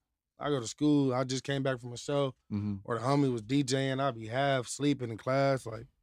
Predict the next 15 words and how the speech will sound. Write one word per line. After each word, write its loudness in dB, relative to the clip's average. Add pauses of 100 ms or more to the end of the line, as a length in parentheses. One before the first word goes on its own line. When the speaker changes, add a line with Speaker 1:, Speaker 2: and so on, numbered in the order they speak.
(720)
Speaker 1:
it -8
was -6
lit. 2
But, 0
um, -2 (200)
I -2
mean, 0
really, 6
like, 2
doing 0
shows, 2 (360)
probably, -4
like, -12 (320)
two -12
thousand -14